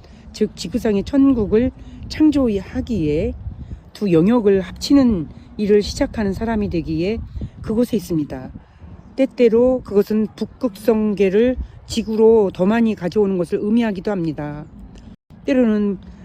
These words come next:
플레이아데스계를 지구로 더 많이 가져오는 것을 의미하기도 합니다. 때로는 시리우스 라이란계를 지구에 더 많이 가져오는 것을 의미하기도 합니다. 여기에 모든 태양계를 나열하지는 않겠지만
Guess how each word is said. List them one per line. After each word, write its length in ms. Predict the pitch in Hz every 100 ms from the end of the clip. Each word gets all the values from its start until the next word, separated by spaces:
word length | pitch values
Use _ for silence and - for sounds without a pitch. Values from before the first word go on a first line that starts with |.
| - - -
플레이아데스계를 1500 | 285 269 233 190 185 - - 190 175 190 180 175 175 220 226 - -
지구로 560 | 214 226 220 220 143 - - - _
더 120 | - 190
많이 240 | 226 220
가져오는 360 | 185 175 196 185
것을 300 | 165 190 190
의미하기도 460 | 175 202 180 175
합니다. 480 | 190 160 143 139 139 - - - -
때로는 480 | 262 240 214 214 226
시리우스 500 | - 262 240 - 185
라이란계를 1080 | 190 165 170 190 185 180 170 165 196 247 226 - - - - - -
지구에 360 | - 220 233 214
더 140 | 165
많이 240 | 196 226
가져오는 340 | 202 180 190 185
것을 360 | 170 175 170 214
의미하기도 500 | 208 233 196 156 175
합니다. 480 | 147 139 135 139 143 - _ - - - - - - - -
여기에 340 | 180 175 214
모든 360 | 190 208 226 240
태양계를 580 | 220 285 277 247 208 202
나열하지는 600 | 156 175 180 170 185 190
않겠지만 720 | 143 135 156 147 175 220 131